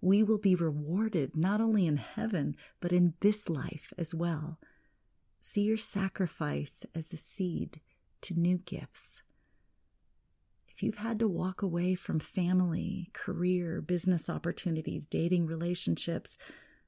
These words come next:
prestigious positions, et cetera, to follow Jesus, his promise to you is this: you will receive a hundred times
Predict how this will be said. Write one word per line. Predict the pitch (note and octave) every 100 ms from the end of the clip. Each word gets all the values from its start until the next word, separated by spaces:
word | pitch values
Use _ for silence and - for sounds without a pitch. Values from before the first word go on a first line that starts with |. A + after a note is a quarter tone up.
| _ _
prestigious | - - - E3+ D#3+ E3
positions, | - - - D#3+ - E3+ E3 D#3+ - -
et | -
cetera, | - E3 D#3+ E3 E3 E3 - _ _ _ -
to | F3+
follow | - F3 F3+
Jesus, | E3 - E3+ F3+ A3 A#3 - - - _ _ _ _ _ _
his | F#3
promise | - - F3+ G3+ -
to | -
you | F3+ F3
is | F3 -
this: | F3+ E3 - - -
you | D#3+ E3+ F#3
will | D#3+ F3+ F#3 F#3+
receive | F3+ F#3 - - F#3 D#3+ D3+ -
a |
hundred | D#3+ - - G3 G#3+ G3 G#3 F#3
times | - F3+ D#3+ D3 C#3+ -